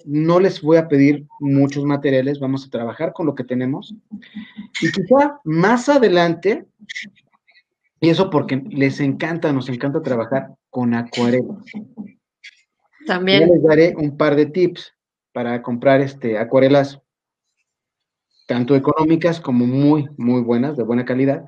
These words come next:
Speaker 1: para trabajar. Este, y papel, bueno, vamos a trabajar ahorita con papel.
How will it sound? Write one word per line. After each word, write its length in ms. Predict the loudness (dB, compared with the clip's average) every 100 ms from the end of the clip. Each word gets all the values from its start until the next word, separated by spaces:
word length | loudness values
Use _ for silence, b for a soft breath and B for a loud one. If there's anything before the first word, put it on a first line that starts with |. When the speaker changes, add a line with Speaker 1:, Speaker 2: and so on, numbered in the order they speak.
| B B B _
Speaker 1:
para 200 | -4 -4
trabajar. 340 | -4 -8 -10 -16 _ B B B B -2
Este, 380 | 0 0 0
y 100 | 0
papel, 340 | 2 4 4 0 -10
bueno, 240 | -4 -2 0
vamos 260 | -2 -2
a 60 | -2
trabajar 360 | 2 2 2 0
ahorita 260 | 0 -2
con 140 | -4 -4
papel. 420 | 2 2 2